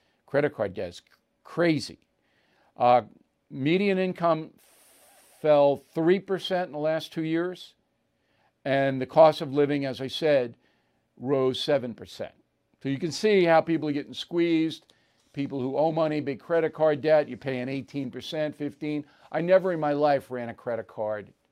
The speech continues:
debt, ever. And I'm not bragging, I'm just saying I just wouldn't do it. Would not do it. Wouldn't buy, whatever it is.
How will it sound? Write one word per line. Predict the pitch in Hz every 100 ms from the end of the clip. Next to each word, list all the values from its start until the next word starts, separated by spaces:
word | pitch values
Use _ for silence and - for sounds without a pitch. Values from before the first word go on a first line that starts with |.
| -
debt, | 101 82 _ _ 139
ever. | 117 - _ _ _ _ _ _ _ _ _ _ _ _ _ -
And | 135 139
I'm | 135
not | 135 104
bragging, | 139 156 151 156 156
I'm | 135 127
just | 131 117
saying | 151 143 139
I |
just | 123 -
wouldn't | 131 110
do | 101 -
it. | - _ _ _ _ _ _ _ -
Would | 131 139
not | 151 131
do | 123
it. | - - _ _ -
Wouldn't | 127 113 117
buy, | 143 160 165
whatever | 160 131 135 139 135
it |
is. | 127